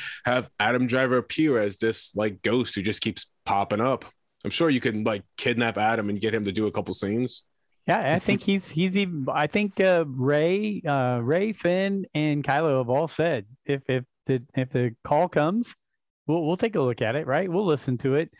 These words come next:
Speaker 2: I think the only one who's kind of jumped out and said it better be worth a lot of money is, is Poe, is, is, is Oscar Isaac. And I think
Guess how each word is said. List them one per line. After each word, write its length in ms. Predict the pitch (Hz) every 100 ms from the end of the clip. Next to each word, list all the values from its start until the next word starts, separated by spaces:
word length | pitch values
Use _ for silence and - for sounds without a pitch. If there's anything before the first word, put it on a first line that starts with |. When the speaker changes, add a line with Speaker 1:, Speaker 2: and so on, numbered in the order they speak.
| _ -
Speaker 2:
I 40 |
think 140 | 165 151
the 80 | 175
only 140 | 185
one 180 | 185 175
who's 160 | 165
kind 220 | - 180 165
of 120 | 127
jumped 340 | 113 156 160
out 180 | 165 160
and 120 | 143
said 460 | 127 143 131 120 123 -
it 260 | 151 139
better 260 | 131 143 139
be 180 | 131 131
worth 300 | 127 139 135 _ _ _ _ _ _ _ -
a 80 | 120
lot 280 | 123 135 139
of 40 |
money 280 | 147 143 123
is, 220 | 117 -
is 200 | 135 110
Poe, 440 | - 160 135 113 139
is, 160 | 123 120
is, 300 | 120 117 117
is 200 | 120 117
Oscar 340 | 127 135 -
Isaac. 380 | 131 143 120 120
And 120 | 123
I 60 | 120
think 320 | 143 135 113